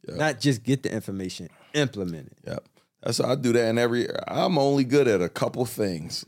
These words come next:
Speaker 1: It's about one or two things.
Speaker 2: Yep.
Speaker 1: Everything else I need help with.
Speaker 2: Yeah, yeah,
Speaker 1: Yeah.
Speaker 2: yeah.
Speaker 1: Yeah.
Speaker 2: So, so that's super important. Like I said, just trust in your village. Um, us as men, we don't talk a lot about the things that we deal with and struggle with.
Speaker 1: Yeah.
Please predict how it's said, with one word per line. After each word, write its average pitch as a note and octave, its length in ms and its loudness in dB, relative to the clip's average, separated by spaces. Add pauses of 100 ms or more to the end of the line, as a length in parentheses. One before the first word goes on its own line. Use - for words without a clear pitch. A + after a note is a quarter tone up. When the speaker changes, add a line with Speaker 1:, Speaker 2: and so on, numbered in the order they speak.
Speaker 1:
It's G#2 240 2
about A#2 420 2
one B2+ 240 4
or D#3+ 80 4
two E3 260 2
things. D#3+ 280 2
Speaker 2:
Yep. - 140 0 (260)
Speaker 1:
Everything F3 480 4
else E3 200 4
I D3 140 4
need C3+ 180 4
help D3 280 2
with. G2 140 2
Speaker 2:
Yeah, D#3+ 180 4 (160)
yeah, A#2 240 4
Speaker 1:
Yeah. G2 200 -2
Speaker 2:
yeah. C#3 240 2 (360)
Speaker 1:
Yeah. - 240 -4
Speaker 2:
So, B2 320 2
so C3+ 200 2
that's E3 160 4
super D#3 280 2
important. A2+ 420 2
Like A2+ 160 0
I A#2 60 0
said, A2 240 -2
just A#2 160 -6
trust C3 260 2
in B2 100 -2
your G#2+ 120 0
village. G#2+ 500 -2 (320)
Um, A2 260 -2
us C3+ 220 2
as A2+ 160 -2
men, A2+ 300 0
we B2+ 140 2
don't A#2+ 420 0
talk C3 300 0
a A2 40 0
lot G2+ 240 0
about G2 320 0
the G2+ 80 -6
things A2+ 360 -4
that G2+ 180 -2
we G#2 120 -4
deal G#2 320 -2
with G2+ 120 -4
and F#2 80 -8
struggle A#2 380 -6
with. - 180 -16 (320)
Speaker 1:
Yeah. D3 60 -16